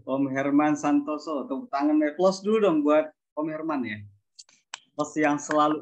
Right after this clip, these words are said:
energik dan semangat ini, ya. Oke, Bapak Ibu. Bismillahirrahmanirrahim. Assalamualaikum warahmatullahi wabarakatuh.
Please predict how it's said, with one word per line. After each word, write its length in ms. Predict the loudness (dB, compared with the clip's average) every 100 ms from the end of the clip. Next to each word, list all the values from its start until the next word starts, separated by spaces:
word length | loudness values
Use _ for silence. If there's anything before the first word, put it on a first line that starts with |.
| 0
energik 560 | 0 0 -4 -8 -8 -4
dan 240 | 2 2
semangat 640 | 0 -2 0 0 0 -4 -4
ini, 200 | -4 -2 -2
ya. 120 | -2 -4 -12 _ _ _ _ _ _ _ _ _ _ _ _ _ _ _ _ _ _ _
Oke, 480 | 0 2 2 2 -2 -2
Bapak 320 | 0 2 0
Ibu. 320 | 0 -2 -4 -12 _ _ _ _ _ _
Bismillahirrahmanirrahim. 1300 | -8 -6 -2 0 2 0 -4 -4 -2 -2 -2 -2 -2
Assalamualaikum 720 | 0 0 0 0 -2 -4 -4
warahmatullahi 800 | -4 -4 -6 -6 -2 0 0 0
wabarakatuh. 800 | -4 -4 -4 -4 -4 -6 -6